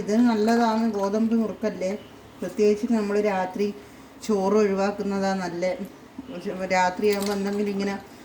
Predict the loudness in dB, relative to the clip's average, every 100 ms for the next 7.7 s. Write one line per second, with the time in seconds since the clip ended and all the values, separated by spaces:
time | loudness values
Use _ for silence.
0 | -20 -20 -4 -2 -2 -2 0 0 -2 0
1 | -2 -2 -14 -16 -20 -20 -20 -20 -20 -20
2 | -12 -4 -2 -2 -2 0 2 2 2 0
3 | -2 0 0 0 0 -10 -14 -8 -2 -2
4 | -2 -10 -20 -20 -20 -20 -20 -16 -6 -6
5 | -2 -2 0 -2 0 -2 -2 -4 -2 -2
6 | -2 -2 -2 -4 -2 -2 -2 -2 -4 -4
7 | -6 -6 -2 -2 0 0